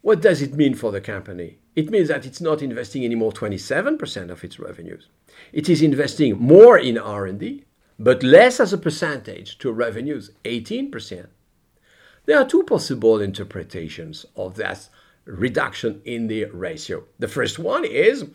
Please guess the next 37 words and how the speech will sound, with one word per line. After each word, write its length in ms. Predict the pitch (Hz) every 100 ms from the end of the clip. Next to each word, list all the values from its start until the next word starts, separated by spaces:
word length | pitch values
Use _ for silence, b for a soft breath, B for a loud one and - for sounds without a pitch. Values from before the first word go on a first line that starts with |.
| B B B B
okay, 360 | 131 - 339 392
we 180 | 131 113
invest 380 | 113 117 -
a 60 | 110
lot 280 | 117 127 -
in 120 | 104
research 380 | 101 110 107 95
and 100 | 95
development, 480 | 98 135 156 294 247
but 160 | - -
as 400 | 143 147 120 107 b b
sales 420 | - 170 160 156
and 140 | 113
revenues 580 | 123 123 113 120 123 117 101
are 340 | 120 117 104 90
very 480 | - - 175 175 151
much 260 | 123 104
growing, 880 | 98 90 90 95 147 302 330 127 - B B B B
as 220 | 151 147
a 80 | 110
percentage 800 | 95 113 - 110 110 214 349 -
to 140 | 330
revenue, 500 | 139 120 101 110 110
it's 260 | 113 98 -
less. 440 | 101 82 78 - _ -
It 100 | 101
does 220 | 143 135
not 200 | 135 110
mean 180 | 131 127
that 180 | 110 -
we 80 | 113
don't 260 | 117 113
invest. 440 | 113 113 247 - -
We 120 | 107
invest 360 | 110 135 - 92
a 80 |
lot, 400 | 104 - - -